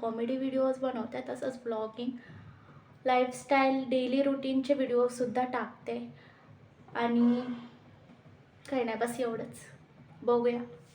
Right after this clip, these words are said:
आज, म्हणजे माझं लग्न झाल्यापासून आज पहिल्यांदा मी फिश फ्राय बनवत आहे.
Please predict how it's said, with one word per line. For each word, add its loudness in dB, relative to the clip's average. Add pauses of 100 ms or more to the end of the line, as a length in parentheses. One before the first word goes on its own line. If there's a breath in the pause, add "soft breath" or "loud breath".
(160)
आज, -4 (1400)
म्हणजे 4
माझं 2
लग्न -2
झाल्यापासून -8
आज -16
पहिल्यांदा -8
मी -14 (220)
फिश -2
फ्राय -2
बनवत -12
आहे. -6